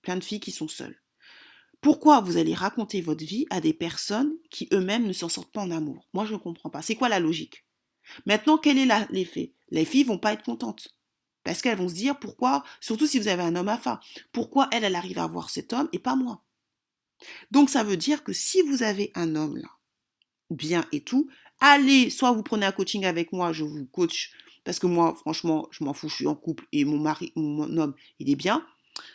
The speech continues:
euh, il gagne bien sa vie, donc je m'en fous, et puis je vous connais pas. Soit, euh, vous allez prendre, si vous voulez pas payer coaching, une personne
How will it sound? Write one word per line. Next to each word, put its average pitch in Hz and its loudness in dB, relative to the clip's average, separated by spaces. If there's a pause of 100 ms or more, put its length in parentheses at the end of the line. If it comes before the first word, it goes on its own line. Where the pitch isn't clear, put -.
(240)
euh, - -2
il 160 -4
gagne 151 2
bien 165 2
sa 165 -2
vie, 220 -4
donc 160 -2
je 160 0
m'en 147 -2
fous, 381 -6 (320)
et 156 -2
puis 170 -4
je 139 -4
vous 143 -10
connais 147 0
pas. - -8 (800)
Soit, 320 10
euh, 185 4 (140)
vous 220 -2
allez 226 0
prendre, 190 -4
si - -8
vous 180 -8
voulez 170 2
pas 160 -2
payer 151 0
coaching, 254 2
une 214 2
personne 160 -2